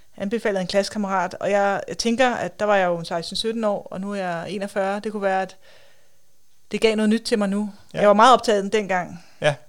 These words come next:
Speaker 1: Og det er sådan en klassisk, øh, er klassisk og klassisk. Lig-, ligesom Murakami skal man være med på, at alt er ikke en til en, vel?
Speaker 2: Ja.
Speaker 1: Der er noget med nogle parallelverdener. Der er det her Oxford, og så er der et andet Oxford. <laughs>
Speaker 2: Ja.
Speaker 1: Og så er der... Så er der også nogle bjørne, der taler, nogle panserbjørne, og der er flyvende hekse og sådan.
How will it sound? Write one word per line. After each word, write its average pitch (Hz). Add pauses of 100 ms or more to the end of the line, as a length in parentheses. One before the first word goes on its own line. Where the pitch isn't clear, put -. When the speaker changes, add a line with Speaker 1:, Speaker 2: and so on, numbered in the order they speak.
(420)
Speaker 1:
Og 185
det 196
er 226
sådan 226
en 214
klassisk, 202
øh, 190
er -
klassisk 233
og 214
klassisk. 202
Lig-, 262
ligesom 233
Murakami 202
skal 214
man 196
være 190
med 190
på, 208
at -
alt 196
er 196
ikke 185
en 165
til -
en, 160
vel? 208 (300)
Speaker 2:
Ja. 131 (300)
Speaker 1:
Der 196
er 208
noget 214
med 220
nogle 208
parallelverdener. 185
Der 180
er 175
det 214
her 240
Oxford, 196
og 180
så 175
er 175
der 180
et 180
andet 175
Oxford. 175
<laughs> - (260)
Speaker 2:
Ja. 247 (440)
Speaker 1:
Og 196
så 226
er 214
der... 185 (760)
Så 202
er 190
der 190
også 180
nogle 180
bjørne, 175
der 190
taler, 185
nogle 185
panserbjørne, 175
og 165
der 170
er 165
flyvende 196
hekse 180
og 170
sådan. 170